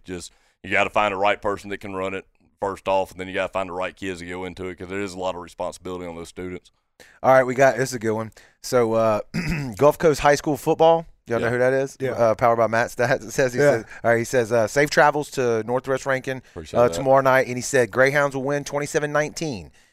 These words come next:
Speaker 2: He said that's the stat man's <laughs> game prediction. So
Speaker 3: There
Speaker 2: we'll
Speaker 3: it
Speaker 2: see.
Speaker 3: is.
Speaker 2: We'll
Speaker 1: Well,
Speaker 2: see where he's at with it,
Speaker 1: I,
Speaker 2: huh?
Speaker 1: I, I like, I like us being on the winning side of that, first of all.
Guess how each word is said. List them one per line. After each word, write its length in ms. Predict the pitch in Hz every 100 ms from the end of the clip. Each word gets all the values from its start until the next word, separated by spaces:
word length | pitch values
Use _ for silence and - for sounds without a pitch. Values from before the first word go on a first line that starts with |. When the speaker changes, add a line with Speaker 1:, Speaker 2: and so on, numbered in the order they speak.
| _
Speaker 2:
He 80 | 110
said 280 | - 117 104
that's 240 | 113 120
the 100 | 120
stat 300 | 110 127 123
man's 240 | 127 135 120
<laughs> 0 |
game 240 | - 165
prediction. 500 | 135 117 110 90 87
So 320 | 85 104 101 95 - _ _
Speaker 3:
There 80 | 113
Speaker 2:
we'll 80 | 123
Speaker 3:
it 40 |
Speaker 2:
see. 60 | 139
Speaker 3:
is. 360 | 160 120 113 - -
Speaker 2:
We'll 120 | 101
Speaker 1:
Well, 100 | 90
Speaker 2:
see 80 | 127
where 140 | 127
he's 140 | 127 131
at 200 | 139 107
with 140 | 95
it, 80 | 92
Speaker 1:
I, 20 | 110
Speaker 2:
huh? 40 | 117
Speaker 1:
I, 160 | 110 117 90
I 40 |
like, 320 | 104 107 131
I 40 | 104
like 260 | 107 127 127
us 160 | 113
being 200 | 92 117
on 100 | 107
the 60 | 101
winning 320 | 104 110 92
side 240 | - 85
of 60 | 82
that, 260 | 85 85 -
first 260 | 196 -
of 80 | 185
all. 100 | 85